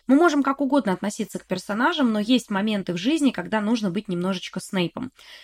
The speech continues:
Почему? Потому что нужно уметь говорить о себе. Если вы хотите научиться это делать, у меня есть для этого специальный мастер-класс на сайте, можете зайти посмотреть, там прям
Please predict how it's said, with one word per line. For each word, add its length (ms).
Почему? 420
Потому 320
что 340
нужно 300
уметь 280
говорить 380
о 100
себе. 420
Если 320
вы 100
хотите 300
научиться 460
это 120
делать, 320
у 40
меня 160
есть 180
для 140
этого 180
специальный 520
мастер-класс 640
на 100
сайте, 340
можете 320
зайти 260
посмотреть, 600
там 180
прям 300